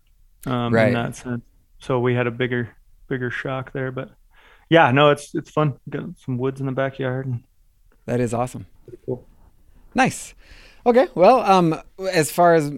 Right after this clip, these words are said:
Speaker 2: me, I'm still in Utah. We've just moved to a different home. Um, uh, we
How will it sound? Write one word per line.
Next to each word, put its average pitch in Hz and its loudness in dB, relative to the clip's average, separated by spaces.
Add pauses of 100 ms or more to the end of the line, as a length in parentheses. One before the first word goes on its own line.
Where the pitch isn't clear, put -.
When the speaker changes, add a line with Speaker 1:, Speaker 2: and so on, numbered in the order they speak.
(100)
Speaker 2:
me, 143 2
I'm 123 2
still 160 2
in 139 2
Utah. 139 2
We've 131 -2
just 127 -4
moved 127 -2
to 123 -6
a 117 -4
different 117 -8
home. 151 0 (160)
Um, 113 -4 (400)
uh, 107 -4 (140)
we 117 -6